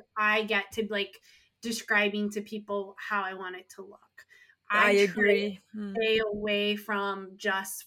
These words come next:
Speaker 1: focusing on the top line because I feel like depending on breed and other things, like, the top line may not look the prettiest <laughs> when you have them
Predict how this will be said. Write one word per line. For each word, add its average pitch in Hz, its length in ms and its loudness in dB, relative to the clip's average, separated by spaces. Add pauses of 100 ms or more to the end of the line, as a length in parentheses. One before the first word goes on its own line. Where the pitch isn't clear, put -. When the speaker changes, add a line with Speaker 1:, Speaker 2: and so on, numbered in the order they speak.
Speaker 1:
focusing 214 640 -6
on 202 200 -2
the 196 80 -4
top 196 380 -10
line 302 260 -6 (800)
because 233 320 -6
I 226 140 -2
feel 240 440 -6
like 214 600 -2 (680)
depending 226 800 -4
on 202 340 -2
breed 285 880 0 (400)
and 208 420 -4 (680)
other 254 300 -2
things, 233 480 -8
like, 220 160 -8
the 226 100 -4
top 240 360 -6
line 214 440 -4 (600)
may 240 800 -4
not 269 460 -4
look 359 320 -6
the 311 100 -4
prettiest 403 1000 -2
<laughs> - 40 -20
when 339 300 8
you 320 200 2
have 285 280 6
them 247 380 -4